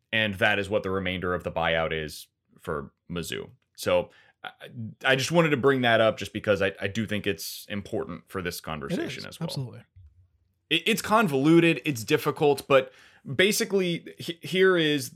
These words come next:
Speaker 1: the, like, big numbers for Mizzou fans to know that this is very real in terms of the buyout.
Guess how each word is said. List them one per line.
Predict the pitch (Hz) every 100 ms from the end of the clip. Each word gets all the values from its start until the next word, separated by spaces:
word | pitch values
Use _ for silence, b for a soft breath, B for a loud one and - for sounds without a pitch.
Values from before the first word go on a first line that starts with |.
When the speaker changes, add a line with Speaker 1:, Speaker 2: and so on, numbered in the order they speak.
| -
Speaker 1:
the, | 127 117 113
like, | 101 92 85 98
big | 147 147 131
numbers | 127 123 117 110
for | - 120
Mizzou | 113 101 110
fans | 107 107 101 -
to | 101
know | 95
that | 90 90
this | 92 -
is | 87
very | 90 90 123 113 101
real | 95 90 82 80
in | 85
terms | 92 90
of | 85
the | -
buyout. | 71 60 53 -